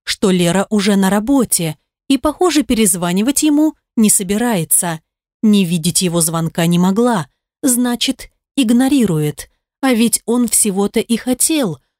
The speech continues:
что договориться с ней о короткой встрече. «Договоришься тут. Устроила детский сад», мысленно проворчал он. Кстати, может быть, она не перезванивает просто потому, что занята,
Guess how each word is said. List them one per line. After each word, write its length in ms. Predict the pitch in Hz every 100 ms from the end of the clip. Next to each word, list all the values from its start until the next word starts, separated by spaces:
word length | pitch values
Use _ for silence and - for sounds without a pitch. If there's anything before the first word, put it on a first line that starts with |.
| _
что 220 | - 359
договориться 680 | 294 233 214 196 190 - 262
с 120 | -
ней 360 | 208 220 226 _ _ -
о 100 | 247
короткой 480 | 214 175 165 190
встрече. 680 | 185 - 240 208 - 175 156 - _ _ _ _ -
«Договоришься 920 | 180 175 170 190 180 156 - - 156
тут. 420 | - 151 - - _ _ _ -
Устроила 640 | 277 - 370 349 190 165
детский 420 | 151 165 - 202
сад», 480 | - 170 147 - - _ _ _ -
мысленно 640 | 208 190 - 254 269 277
проворчал 640 | 294 240 214 - 185 165 -
он. 280 | 233 165 131 _ _ _ _
Кстати, 480 | - - 208 190 202
может 340 | 190 190 170
быть, 360 | 165 190 - - _ _
она 320 | 180 170 175
не 120 | 180 170
перезванивает 720 | 180 175 175 175 170 170 -
просто 340 | - 180 -
потому, 380 | 175 170 185 233
что 200 | - 226
занята, 640 | 190 240 285 - 180 147